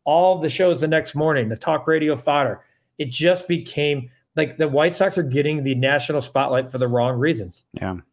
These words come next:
Speaker 1: And that's what that was.
Speaker 2: All right. So people want him to be fired. And, you know, I don't, I'm not gonna be one of those people that just, I, I don't hot take like that and say, "Fire Tony La Russa."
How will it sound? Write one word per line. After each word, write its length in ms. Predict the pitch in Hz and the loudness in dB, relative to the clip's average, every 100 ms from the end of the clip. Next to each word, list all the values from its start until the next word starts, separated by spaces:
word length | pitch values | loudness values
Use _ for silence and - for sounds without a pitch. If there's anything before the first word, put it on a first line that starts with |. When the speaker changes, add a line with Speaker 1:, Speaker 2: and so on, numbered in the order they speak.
| _ _ _ _ - | _ _ _ _ -10
Speaker 1:
And 140 | 127 127 | -4 0
that's 200 | 147 - | 0 -2
what 120 | 147 | 0
that 180 | 147 147 | 0 0
was. 340 | 160 110 - _ _ - | 0 -2 -6 _ _ 0
Speaker 2:
All 80 | 156 | 4
right. 180 | 143 127 | 4 2
So 640 | - 160 151 143 - 175 _ _ _ _ _ _ _ _ - | 4 6 6 4 -2 -16 _ _ _ _ _ _ _ _ -2
people 260 | 175 165 | 0 2
want 280 | 131 135 123 | 4 2 0
him 60 | - | -4
to 80 | 117 | -4
be 140 | 110 | -4
fired. 440 | - 101 98 101 _ _ _ _ | -4 -8 -8 -12 _ _ _ _
And, 500 | 123 110 104 104 95 - _ _ _ _ - | -6 -4 -2 -4 -6 -12 _ _ _ _ -10
you 60 | |
know, 120 | 101 - | -10 -8
I 180 | 117 147 | -2 0
don't, 220 | 131 95 _ - | 0 -4 _ -2
I'm 120 | 165 | 2
not 140 | 208 | 2
gonna 160 | 202 147 | 2 0
be 180 | 131 123 | 0 0
one 160 | 120 | 0
of 60 | 120 | 0
those 160 | 117 | 0
people 300 | - 120 117 | -2 -6 -2
that 120 | 110 101 | -4 -4
just, 220 | 107 - | -8 -4
I, 40 | 139 | -2
I 60 | 151 | 0
don't 180 | 175 160 | 0 -2
hot 260 | - 139 | 0 -2
take 280 | 139 147 139 | 0 -4 -2
like 180 | 110 101 | -4 -4
that 120 | 117 | -6
and 100 | 110 | -6
say, 140 | - 110 | -4 -6
"Fire 420 | - 160 180 165 | -2 0 2 0
Tony 280 | 127 147 139 | 0 0 2
La 60 | |
Russa." 440 | 120 117 110 - | 0 -2 -4 -10